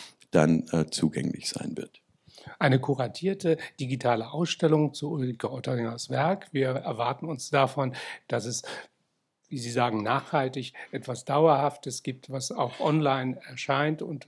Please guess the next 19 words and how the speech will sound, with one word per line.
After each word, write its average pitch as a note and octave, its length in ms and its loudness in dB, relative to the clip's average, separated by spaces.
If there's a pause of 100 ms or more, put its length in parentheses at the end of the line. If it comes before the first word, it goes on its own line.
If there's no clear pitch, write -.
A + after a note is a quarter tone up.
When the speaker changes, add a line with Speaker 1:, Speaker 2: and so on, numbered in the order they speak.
(340)
Speaker 2:
was - 200 -4
man C3 140 -2
sich, - 260 -12
ähm, B2 360 -6
ansehen C#3 440 2
kann C#3 240 0
und B2+ 140 -8
die B2+ 80 -6
wichtigste C3 460 -10
Vorstufe C#3+ 540 0
ist. F#3 220 0
Und D#3 160 2
da C#3 80 0
haben C3+ 160 0
wir B2+ 120 0
viel C3+ 220 -4
vor. D#3+ 320 2 (360)
Äh, B2+ 260 -2 (340)
ähm, D#3 640 -6